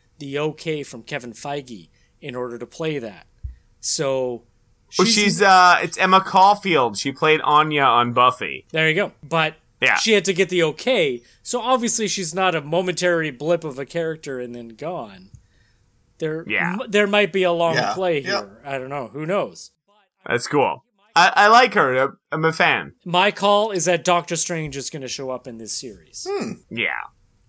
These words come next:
Speaker 3: Well, tune in in two weeks' time when we go over the next two episodes. Uh, next week we won't do that because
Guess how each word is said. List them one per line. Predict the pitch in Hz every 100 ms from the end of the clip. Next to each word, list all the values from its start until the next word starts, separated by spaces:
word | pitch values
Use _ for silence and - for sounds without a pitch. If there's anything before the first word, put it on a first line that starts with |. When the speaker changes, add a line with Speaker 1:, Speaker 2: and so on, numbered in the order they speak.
| 135
Speaker 3:
Well, | 147 165 254 254 _
tune | - 269 262 247
in | 240
in | 220 180
two | 240 233
weeks' | 240 269 -
time | 156 147 180 165
when | 170 180
we | 190 185 180
go | 185 190
over | 190 202
the | 185
next | 180 226 -
two | 156
episodes. | 127 - - 123 143 185 - -
Uh, | 135 131 135 131
next | 156 180 -
week | 220 208
we | 170
won't | 151 208 220
do | 135 107
that | 101 101 127 -
because | 123 120 127 120 123 117